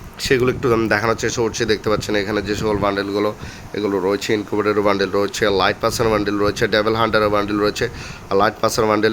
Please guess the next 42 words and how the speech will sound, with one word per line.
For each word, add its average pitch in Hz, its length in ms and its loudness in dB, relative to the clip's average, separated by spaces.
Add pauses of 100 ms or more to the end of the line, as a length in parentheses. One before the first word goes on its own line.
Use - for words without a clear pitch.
ডায়মন্ড 101 280 2
রয়্যালের 110 300 2
বান্ডেল 104 300 2
দেখতে 104 180 -2
পাচ্ছেন। 104 220 0
এখানে 107 280 -2
মোটামুটি 127 300 0 (120)
ইউজ, 110 180 0 (120)
এটা 110 200 2
ইনকিউবেটর 127 440 0
বান্ডেল 113 240 2
দেখতে 107 240 -2
পাচ্ছেন। 123 220 -2 (440)
আর 123 160 2
কী 151 120 -2
কী 160 80 -2
রয়েছে 131 260 2
আমি 113 140 2
দেখানোর 110 280 0
চেষ্টা 120 180 -2
করছি, 120 160 -2 (100)
মোটামুটি 147 300 0 (100)
টি-শার্ট, 120 460 2 (460)
তার 117 100 -4
সাথে 123 260 0 (220)
ব্ল্যাক 107 240 2
টি-শার্ট, 127 420 0
হোয়াইট 117 260 2
টি-শার্ট 123 340 -2
রয়েছে 113 240 0
কিনা 127 140 2
সেটাও 127 300 0
দেখানোর 104 380 -2
চেষ্টা 98 220 -6
করছি। - 200 -8 (600)
ভ্যানমার 120 400 4
বান্ডেলও 117 340 2 (100)
রয়েছে, 107 280 -2 (920)
<coughs> - 1040 0
ডায়মন্ড 120 300 2
রয়্যালের 120 300 4
বান্ডেল 113 220 2